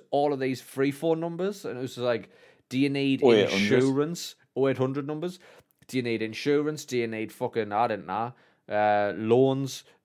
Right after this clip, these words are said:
Speaker 1: Bang, bang, bang, bang, bang. All these free phone numbers, and we'll just literally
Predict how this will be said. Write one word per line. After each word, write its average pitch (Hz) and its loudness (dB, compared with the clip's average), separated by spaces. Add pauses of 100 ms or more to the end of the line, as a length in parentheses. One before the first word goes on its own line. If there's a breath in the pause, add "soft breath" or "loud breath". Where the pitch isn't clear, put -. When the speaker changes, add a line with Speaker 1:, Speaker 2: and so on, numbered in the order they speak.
Speaker 1:
Bang, 120 2
bang, 107 -2
bang, 110 0
bang, 101 -2
bang. 127 0
All 180 2
these 143 -4
free 135 -2
phone 156 -2
numbers, 160 -6
and 127 -10
we'll 123 -4
just 127 -10
literally 120 -6